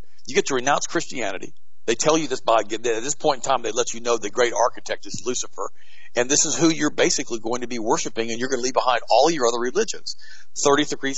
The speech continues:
Masonic Lodge Ritual, written by Albert Pike, streamlined by Albert Pike, basically talking to the man in the casket who wrote the Kabbalah.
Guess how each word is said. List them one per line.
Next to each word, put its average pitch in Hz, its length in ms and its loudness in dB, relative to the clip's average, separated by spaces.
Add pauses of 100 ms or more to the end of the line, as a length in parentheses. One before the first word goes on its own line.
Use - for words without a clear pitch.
Masonic 120 400 2
Lodge 110 240 2
Ritual, 98 340 -4
written 135 240 -2
by 123 140 2
Albert 107 360 0
Pike, 95 360 -2 (480)
streamlined 117 500 -2
by 87 140 -2
Albert 87 300 -2
Pike, 95 340 2 (340)
basically 110 260 2 (100)
talking 135 400 2
to 117 100 -2
the 101 120 -2
man 110 340 0 (100)
in 123 100 -4
the 160 80 0
casket - 480 0 (240)
who 110 180 -4
wrote 110 300 2
the - 60 -6
Kabbalah. 101 540 2